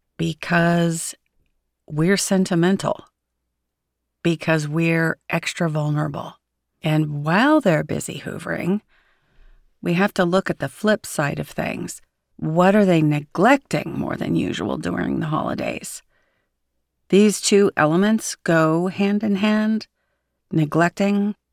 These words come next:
and hoovering. What they're doing when they hoover, by any method or means, honestly, at any time of year, is to try and discover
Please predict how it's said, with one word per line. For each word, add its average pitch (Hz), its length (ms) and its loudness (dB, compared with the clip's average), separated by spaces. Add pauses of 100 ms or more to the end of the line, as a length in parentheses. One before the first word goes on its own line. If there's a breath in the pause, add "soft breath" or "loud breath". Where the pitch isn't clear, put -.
(400)
and 160 180 -2
hoovering. - 640 -4 (580)
What 233 240 0
they're 262 160 2
doing 156 680 0
when 147 300 0
they 165 220 2
hoover, 156 640 -4 (300)
by 151 160 -2
any 214 340 6
method 190 380 4
or 175 100 4
means, 156 580 2 (140)
honestly, 156 480 0
at 143 80 -4
any 151 260 0
time 147 280 -4
of 143 100 -6
year, - 380 -4 (960)
is 160 300 4
to - 180 -6
try 170 320 0
and 226 180 4
discover - 880 -6